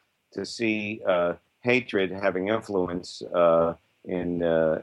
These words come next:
in, in, uh, in progress for the country and in just the poison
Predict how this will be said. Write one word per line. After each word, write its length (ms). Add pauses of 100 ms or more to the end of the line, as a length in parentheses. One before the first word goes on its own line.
in, 100
in, 500
uh, 480 (600)
in 180
progress 640
for 160
the 60
country 480
and 160
in 60
just 180
the 80
poison 680